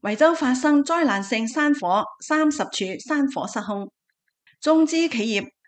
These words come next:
今年或掌控澳洲市場逾三成汽車品牌。澳洲儲備銀行認為，通脹暫時回落不足，已導致降息。百分之五首付擔保計劃導致澳洲低房價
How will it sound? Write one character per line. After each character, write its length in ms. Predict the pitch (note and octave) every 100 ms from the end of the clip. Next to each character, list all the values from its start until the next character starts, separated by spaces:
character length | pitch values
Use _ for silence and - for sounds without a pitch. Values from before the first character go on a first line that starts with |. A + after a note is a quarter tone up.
| _
今 180 | G#3+ D4
年 160 | G#3 F#3
或 180 | F#3+ F3+
掌 240 | F3 F#3+
控 180 | C4 G#3 G#3
澳 100 | A3+
洲 160 | B3 D#4
市 260 | D4 G3 A3
場 320 | G#3+ E3+ D#3+
逾 160 | G#3 G#3
三 280 | - D4 D4
成 240 | C#4 E3
汽 180 | F#3+ G3
車 220 | G3 B3
品 200 | A#3 F3+
牌。 200 | G#3+ F#3 - _ _ _ _ _ - -
澳 160 | - C#4
洲 180 | D#4+ E4
儲 260 | - A#3
備 120 | B3 G3
銀 280 | F#3 F3 F3+
行 140 | F3 E3
認 200 | G3 G3
為， 220 | F3+ D#3+ - - - -
通 200 | D#4+ D#4+
脹 260 | B3 A#3+
暫 260 | A#3+ F#3+ G3
時 320 | G3 F3 F3 -
回 200 | E3+ E3+
落 140 | G3
不 100 | G3
足， 280 | C#4 D#4 D4 -
已 200 | - F3+
導 300 | F#3+ D#3+ D#3+
致 200 | - F3
降 200 | D#3+ F3
息。 200 | F3 B3 B3+ _ _ _ _ _ _ _
百 140 | B3+ B3+
分 180 | A3+
之 200 | A3 D#4 D4+
五 320 | F#3+ F#3+ G#3 - -
首 160 | G#3
付 240 | A#3+ F#3+ F#3+
擔 320 | C#4 C#4 C#4
保 120 | F3+
計 240 | G#3 G3
劃 160 | G3 F#3 - _
導 160 | G3 F#3+
致 200 | G#3 G#3
澳 200 | A3 A3+
洲 320 | A#3 D4+ D4+
低 240 | D4 D4+ D4+
房 280 | E3+ D#3
價 280 | E3+ F#3+ F#3+